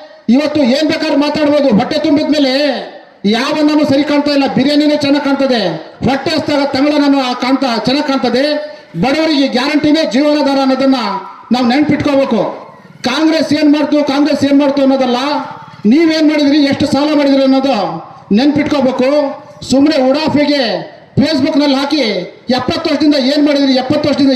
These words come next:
ಏನ್ ಮಾಡಿದ್ರಿ ಅನ್ನೋದಲ್ಲ. ಈ ದೇಶದಲ್ಲಿ ಒಂದು ರಸ್ತೆ ಇರಲಿಲ್ಲ, ಒಂದು ಸೂಚಿ ಇರಲಿಲ್ಲ.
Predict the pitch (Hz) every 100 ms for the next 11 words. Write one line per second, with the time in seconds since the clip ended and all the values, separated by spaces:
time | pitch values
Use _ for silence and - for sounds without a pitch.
0 | 247 285 277 269 254 254 240 247 208 -
1 | - - - 247 294 196 311 311 311 302
2 | 277 190 - - - - - - - -
3 | 247 302 277 285 285 320 302 294 285 269
4 | 262 311 285 311 285 269